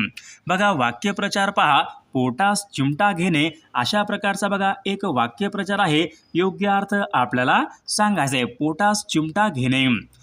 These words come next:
बघा, पोटास चिमटा घेणे म्हणजे उपाशी व्हा, अर्धपोटी राहणे. बघा, ऑप्शन क्रमांक तीन या ठिकाणी आपला योग्य अर्थ राहील.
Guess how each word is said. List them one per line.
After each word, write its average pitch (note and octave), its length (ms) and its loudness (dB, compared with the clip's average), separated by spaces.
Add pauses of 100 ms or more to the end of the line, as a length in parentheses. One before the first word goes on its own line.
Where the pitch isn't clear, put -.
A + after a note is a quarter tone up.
(200)
बघा, B2+ 240 2
पोटास C3 560 0
चिमटा F3+ 460 -2
घेणे F#3+ 220 0
म्हणजे E3 360 2 (260)
उपाशी G3 520 2
व्हा, D3 340 4 (280)
अर्धपोटी F#3+ 680 0
राहणे. G3+ 260 2
बघा, F#3+ 240 2 (100)
ऑप्शन G3+ 320 -2
क्रमांक G3 340 -2
तीन G3+ 260 0
या D3 80 2
ठिकाणी B2+ 380 0 (340)
आपला F#3+ 280 0
योग्य C#3 320 0
अर्थ C3 300 0
राहील. B2+ 480 2